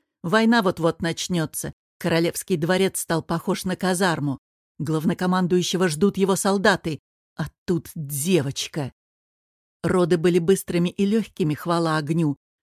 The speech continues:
Грата Виктория по прозвищу Бледная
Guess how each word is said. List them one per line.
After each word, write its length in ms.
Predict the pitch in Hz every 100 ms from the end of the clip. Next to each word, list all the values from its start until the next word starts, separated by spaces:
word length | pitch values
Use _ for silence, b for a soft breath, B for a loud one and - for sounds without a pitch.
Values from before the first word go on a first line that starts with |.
| _
Грата 380 | 156 175 190 196
Виктория 520 | 190 - - 269 185
по 140 | - 165
прозвищу 560 | 180 180 170 175 202
Бледная 500 | 185 240 220 214 202